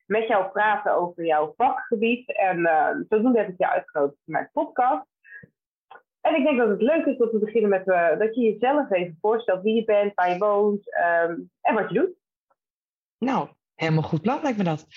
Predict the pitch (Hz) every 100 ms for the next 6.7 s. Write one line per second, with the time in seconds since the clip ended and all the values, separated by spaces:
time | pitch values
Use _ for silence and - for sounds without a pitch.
0 | - - - - - _ 254 240 233 -
1 | 269 262 - 240 - 208 180 254 269 -
2 | - _ - - - - - 180 190 185
3 | 185 175 - 233 226 190 185 180 - 165
4 | 160 156 151 151 147 147 143 143 143 -
5 | _ _ _ _ _ - - 139 151 165
6 | 170 175 180 175 - 185